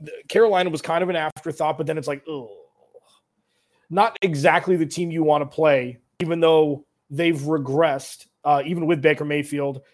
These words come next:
making his way over to Carolina. Um, it's just a team that the Cardinals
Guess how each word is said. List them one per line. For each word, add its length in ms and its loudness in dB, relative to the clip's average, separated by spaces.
making 320 -2
his 120 -6
way 160 2
over 180 -2
to 40 -12
Carolina. 640 -4
Um, 420 4
it's 140 0
just 180 -4
a 40 0
team 280 -6
that 100 -4
the 80 -6
Cardinals 520 -4